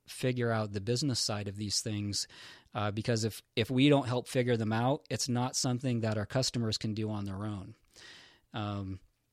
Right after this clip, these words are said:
you know, these companies can't just say, "Well, you know, we met Brandon and Piers and the customer's gonna be great, but we have this five million dollar a year website.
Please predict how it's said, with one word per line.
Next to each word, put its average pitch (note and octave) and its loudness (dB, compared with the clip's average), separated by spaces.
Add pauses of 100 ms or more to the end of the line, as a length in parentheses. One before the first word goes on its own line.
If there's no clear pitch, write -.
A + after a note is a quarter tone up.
(520)
you A2+ -4
know, A2 -2
these G#2+ -2
companies B2+ 0
can't B2 -2
just A2 -2
say, A2+ 2
"Well, C3+ 6 (180)
you A#2+ 0
know, A#2+ 4
we C#3 6
met C3+ 4
Brandon B2+ 2
and G#2 -2
Piers B2 0
and A2+ 0
the B2 -2
customer's C3 4
gonna A#2+ 2
be A2 0
great, C3+ 6
but A#2+ 2
we C3 4
have C3 6
this A#2 4
five C3 6
million A#2+ 4
dollar A#2 6
a A2 4
year G#2+ 0
website. A2+ 2